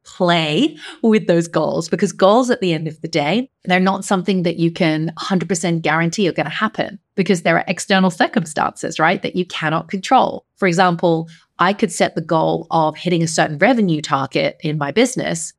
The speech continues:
and I can do all the things that work towards that. But ultimately, what happens is not within my control. And so setting some realistic expectations can be really helpful so that you don't feel like you have to beat yourself up because you didn't hit that goal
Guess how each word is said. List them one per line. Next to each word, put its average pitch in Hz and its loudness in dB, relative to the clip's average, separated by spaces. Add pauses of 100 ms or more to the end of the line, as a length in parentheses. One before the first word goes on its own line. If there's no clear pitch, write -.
and 156 2
I 160 0
can 165 -2
do 180 2
all 180 2
the 156 -4
things 170 0
that 156 0
work 175 0
towards 214 0
that. 131 -2
But 170 -4
ultimately, 170 2
what 156 -4
happens 151 -2
is 156 0 (140)
not 160 0
within 151 0
my 139 -4
control. 147 -4
And 170 0
so 160 0
setting 214 2
some 185 0
realistic 160 0
expectations 160 -2
can 170 2
be 165 2
really 165 0
helpful 180 2
so 165 -4
that 160 0
you 170 2
don't 175 2
feel 160 2
like 151 -2
you 147 -2
have 139 -2
to 160 -2
beat 156 0
yourself 139 2
up 127 2
because 143 -2
you 147 2
didn't 135 -2
hit - -8
that - -6
goal 156 -2